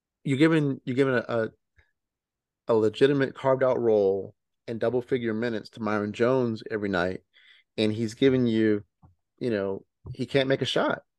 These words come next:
You know, he's getting two points, two points, you know, all, all on free throws, or, or those type of things,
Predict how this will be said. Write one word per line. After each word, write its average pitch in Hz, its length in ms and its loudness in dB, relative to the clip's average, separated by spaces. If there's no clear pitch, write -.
You 123 100 -2
know, 110 120 2
he's 120 200 -2
getting 117 240 -2
two - 180 -6
points, 101 320 -4
two 143 160 -2
points, 92 560 -4
you 131 80 2
know, 113 160 6
all, 123 200 4
all 120 240 4
on 123 120 2
free 139 220 2
throws, 113 280 6
or, 113 80 8
or 110 120 2
those 120 160 4
type 107 180 0
of 104 80 -2
things, 98 420 -2